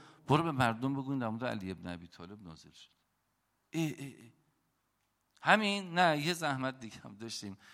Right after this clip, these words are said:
آیهٔ دویست و هفت هم هست، یه آیه که میگه و من الناس من یشری نفسه ابتغاء مرضات الله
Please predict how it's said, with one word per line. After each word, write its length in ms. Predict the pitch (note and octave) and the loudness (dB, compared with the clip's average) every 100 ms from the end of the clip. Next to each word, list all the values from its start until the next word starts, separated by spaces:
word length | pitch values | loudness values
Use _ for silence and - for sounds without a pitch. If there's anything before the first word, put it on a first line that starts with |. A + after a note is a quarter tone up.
| - _ _ - | -20 _ _ -2
آیهٔ 260 | D3+ G3+ | 0 0
دویست 420 | G3+ G3 F3+ - | -6 -8 -6 -4
و 40 | E3+ | -2
هفت 340 | F3 G3 - | 0 -2 -2
هم 140 | G3 F#3 | -4 -4
هست، 380 | F#3+ G#3 - | -6 -6 -6
یه 80 | G3+ | -6
آیه 340 | E3+ D#3+ D#3+ D#3 | -4 -4 -4 -6
که 160 | - | -4
میگه 260 | D3 C3+ C#3 | -2 -2 -2
و 120 | C3+ | 0
من 200 | C3 B2+ | 2 2
الناس 520 | B2+ A#2+ A#2+ A#2 - | 2 2 0 -2 -2
من 220 | A#2 A#2 | -4 -2
یشری 760 | A2 A#2 D3+ - - B2+ B2+ A2+ | -2 -2 -2 -2 -2 -2 -2 0
نفسه 520 | A2 C3 - - A2 | 0 -2 -4 -6 -4
ابتغاء 920 | G#2+ - - G#2 A2 B2 A#2+ A2+ - | -4 -6 -8 -2 2 6 6 4 0
مرضات 680 | G2+ G2 F#2 F#2+ G2 G2 - | -4 -4 -4 -4 -4 -4 -8
الله 640 | F#2 F2+ G2+ A2+ A2+ G2 | -8 -6 0 2 2 2